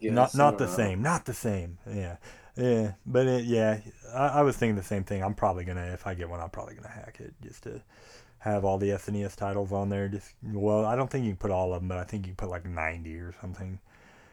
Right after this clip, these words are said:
Speaker 1: Yeah,
Speaker 2: Uh,
Speaker 1: which is enough.
Speaker 2: Oh, that's plenty. I mean, that's, I only own maybe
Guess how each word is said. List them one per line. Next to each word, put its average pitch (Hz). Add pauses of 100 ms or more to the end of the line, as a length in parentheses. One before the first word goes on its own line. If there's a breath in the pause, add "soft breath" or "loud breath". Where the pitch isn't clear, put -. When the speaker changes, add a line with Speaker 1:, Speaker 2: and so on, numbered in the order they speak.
Speaker 1:
Yeah, 135
Speaker 2:
Uh, 101
Speaker 1:
which -
is -
enough. 76 (220)
Speaker 2:
Oh, 92
that's 87
plenty. 90
I 90
mean, 95
that's, 98 (320)
I 117
only 117
own 107
maybe 87